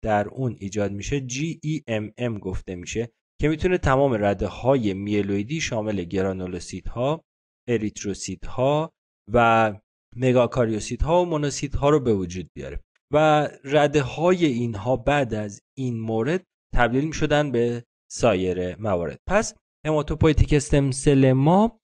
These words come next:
یک رده سلولی چند توانه هست، یا در واقع بهتر بخوایم بگیم،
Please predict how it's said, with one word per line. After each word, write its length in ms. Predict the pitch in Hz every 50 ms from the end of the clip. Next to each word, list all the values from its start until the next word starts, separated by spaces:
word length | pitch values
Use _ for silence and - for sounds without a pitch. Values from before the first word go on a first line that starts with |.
| _ _ _
یک 440 | 131 143 180 180 143 104 - - - _ - -
رده 640 | 110 113 120 117 113 107 117 139 151 139 113 98
سلولی 640 | - - - - 117 110 110 110 107 110 127 135 139
چند 420 | 135 135 - 117 110 110 104 101 95 - -
توانه 500 | - 104 101 95 101 101 101 98 110 135
هست، 420 | 147 143 - 139 131 135 131 - - _ _ _ _ _ -
یا 400 | 113 123 120 117 113 117 117 101
در 300 | 85 - 120 113 113 110
واقع 220 | 110 113 117 135
بهتر 540 | 139 123 110 95 - - - 127 135 147 151
بخوایم 420 | 151 151 - - 147 143 139 135
بگیم، 400 | 135 131 127 131 135 135 131 131